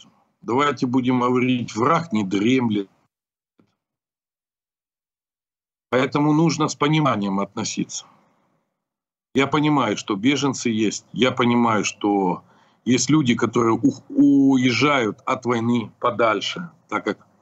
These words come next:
Херсон сегодня находится, а, можно сказать, в зоне боевых действий. Николаев недалеко. Поэтому я б хотел бы всех призвать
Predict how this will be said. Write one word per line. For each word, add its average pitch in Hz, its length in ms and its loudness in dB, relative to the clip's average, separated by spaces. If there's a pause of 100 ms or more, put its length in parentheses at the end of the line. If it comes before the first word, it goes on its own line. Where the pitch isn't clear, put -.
(680)
Херсон 139 460 2
сегодня 101 840 0
находится, 101 1000 0 (580)
а, 95 380 0
можно 113 340 2
сказать, 110 300 2
в 95 40 -2
зоне 123 360 2
боевых 104 500 2
действий. 110 640 2 (1200)
Николаев 127 520 2
недалеко. 104 920 -2 (1400)
Поэтому 127 380 0
я 143 180 2
б 160 100 -10
хотел 143 320 0
бы 135 140 0
всех - 260 -2
призвать 139 640 -2